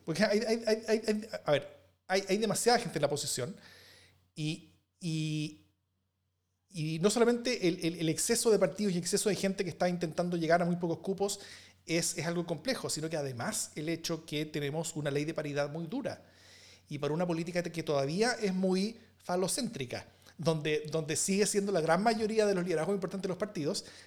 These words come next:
sigue siendo, eh, sigue siendo hombre. Entonces, al final, el, el, el, el, la principal limitante a la hora de construir listas es que no hay hom-,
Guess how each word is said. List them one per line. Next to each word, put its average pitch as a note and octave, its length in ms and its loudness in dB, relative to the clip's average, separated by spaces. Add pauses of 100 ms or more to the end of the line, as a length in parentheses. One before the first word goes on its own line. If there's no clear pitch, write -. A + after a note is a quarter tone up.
sigue F3 380 0
siendo, F#3 540 0 (340)
eh, D3+ 600 2
sigue G3 200 2
siendo A3 240 2
hombre. A3 280 -2 (400)
Entonces, F#3 260 0
al - 60 -6
final, F#3+ 340 2
el, E3 200 -2
el, D#3+ 180 -2
el, - 340 -8
el, F3+ 240 -12
la F3+ 140 4
principal F#3 420 2
limitante A#3 800 0
a D#3 100 2
la D3+ 140 4
hora A3+ 300 4
de F3 120 -2
construir D#3+ 640 -2
listas - 560 -6 (400)
es G3 420 0 (260)
que E3 120 -2
no D#3+ 140 2
hay G3+ 260 0 (220)
hom-, F#3 320 0